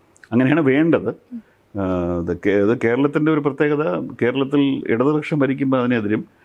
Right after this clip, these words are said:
Speaker 2: ഉം.
Speaker 1: അല്ലാത്തപ്പോൾ അങ്ങനെ അത്ര എതിരല്ലാതിരിക്കും.
Speaker 2: ഉം.
Speaker 1: തീർച്ചയായിട്ടും ഗ-, കേന്ദ്രത്തിൻ്റെ ഭരിക്കുന്ന പാർട്ടികളോട് തീരെ വിധേയത്വം കാണിക്കുന്ന ഒരു, ഒരു വല്ലാത്തൊരു മാധ്യമ സംസ്കാരമാണ്
Speaker 2: ഉം.
Speaker 1: ഇവിടെ ഞാൻ പലപ്പോഴും കണ്ടിട്ടുള്ളത്. ആ, സ-, യഥാർത്ഥത്തിൽ ആ, എപ്പോഴും പ്രതിപക്ഷം,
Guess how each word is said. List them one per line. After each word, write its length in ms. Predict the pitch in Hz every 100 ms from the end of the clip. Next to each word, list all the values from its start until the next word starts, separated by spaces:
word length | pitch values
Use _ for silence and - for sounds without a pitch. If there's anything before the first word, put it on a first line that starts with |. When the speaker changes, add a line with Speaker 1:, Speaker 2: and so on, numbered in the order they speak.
| _ 269
Speaker 2:
ഉം. 120 | 254 -
Speaker 1:
അല്ലാത്തപ്പോൾ 460 | 107 120 123 127 131
അങ്ങനെ 160 | 127 123
അത്ര 200 | 120 165
എതിരല്ലാതിരിക്കും. 760 | 147 123 117 113 101 95 95 131
Speaker 2:
ഉം. 80 | 127
Speaker 1:
തീർച്ചയായിട്ടും 460 | 110 117 131 131 131 - - 101
ഗ-, 180 | 95 87
കേന്ദ്രത്തിൻ്റെ 560 | 110 135 143 143 147 143 -
ഭരിക്കുന്ന 360 | 120 117 120 117 - - 117
പാർട്ടികളോട് 560 | 107 104 104 101 98 131 123
തീരെ 280 | 120 127 113 -
വിധേയത്വം 600 | 101 101 110 110 113 101
കാണിക്കുന്ന 420 | 98 95 98 95
ഒരു, 200 | 92 101 - - -
ഒരു 160 | 95 98
വല്ലാത്തൊരു 420 | 98 113 117 113 104
മാധ്യമ 280 | 104 107 101
സംസ്കാരമാണ് 1040 | 101 - 104 98 87 - _ - 92 95
Speaker 2:
ഉം. 80 | -
Speaker 1:
ഇവിടെ 180 | 104 98 92 _ _ - - -
ഞാൻ 120 | 107
പലപ്പോഴും 320 | 110 113 120 104
കണ്ടിട്ടുള്ളത്. 520 | 107 110 82 78 71 - _ _ _ _ -
ആ, 40 | 90 95 95 92 95
സ-, 100 | - 95
യഥാർത്ഥത്തിൽ 540 | 104 143 143 _ 160 190 - -
ആ, 20 | 113 139 143 117
എപ്പോഴും 380 | - 156 175 156
പ്രതിപക്ഷം, 480 | 127 131 139 - 143